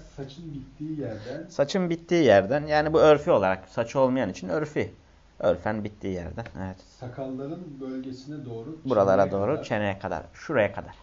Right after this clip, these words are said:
Speaker 1: Genişlik
Speaker 2: Evet.
Speaker 1: olarak ise kulak memelerine kadar yıkar.
Speaker 2: Buraya kadar, evet. Şuraya dedik, dikkat etmesi lazım. Şu, e, far ile,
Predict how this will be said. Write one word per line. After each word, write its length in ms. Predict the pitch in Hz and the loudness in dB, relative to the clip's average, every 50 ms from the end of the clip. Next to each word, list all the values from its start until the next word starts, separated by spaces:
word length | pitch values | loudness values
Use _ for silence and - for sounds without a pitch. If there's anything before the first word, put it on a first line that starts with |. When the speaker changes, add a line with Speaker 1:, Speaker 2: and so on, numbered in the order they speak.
| - _ _ _ _ _ _ _ _ _ _ _ _ _ _ - 117 | -20 _ _ _ _ _ _ _ _ _ _ _ _ _ _ -20 -16
Speaker 1:
Genişlik 480 | 113 120 131 143 143 143 - - 202 190 160 | -12 -10 -8 -8 -10 -10 -12 -16 -16 -14 -10
Speaker 2:
Evet. 100 | 147 139 | -8 -8
Speaker 1:
olarak 280 | 131 123 120 117 - - | -8 -8 -10 -12 -14 -18
ise 280 | - - - 196 190 - - - | -18 -16 -14 -14 -14 -16 -16 -12
kulak 320 | 143 156 175 175 170 - | -6 -6 -6 -6 -6 -10
memelerine 640 | 139 135 127 127 131 131 127 127 127 127 139 160 160 | -12 -10 -8 -8 -8 -8 -8 -10 -10 -10 -10 -12 -12
kadar 460 | - 120 110 - - - - - - - _ _ _ _ | -14 -14 -12 -10 -10 -10 -10 -12 -14 -20 _ _ _ _
yıkar. 320 | 104 - - - 98 87 - - | -18 -18 -16 -16 -18 -18 -16 -12
Speaker 2:
Buraya 220 | - 71 82 - - | -8 -8 -8 -8 -10
kadar, 200 | - - - - | -14 -18 -18 -16
evet. 180 | - - - - - - - - - - - - - _ | -16 -16 -16 -16 -18 -20 -20 -20 -20 -20 -20 -20 -20 _
Şuraya 260 | - - 160 156 160 | -4 2 4 6 6
dedik, 240 | 151 151 160 156 - | 6 4 2 0 -4
dikkat 260 | 156 139 - 165 151 | -8 -4 -2 2 2
etmesi 340 | 147 143 - 139 131 - 151 | 2 2 0 -6 -6 -2 0
lazım. 280 | 131 107 104 107 107 107 | 2 2 2 0 -2 -8
Şu, 320 | - - 127 120 117 - - | -6 -4 -2 -2 -2 0 2
e, 220 | 113 110 110 110 | 2 4 4 2
far 360 | 110 - - 127 120 120 113 | 0 -2 0 2 2 2 2
ile, 300 | 107 113 117 117 113 - | 2 2 2 2 2 0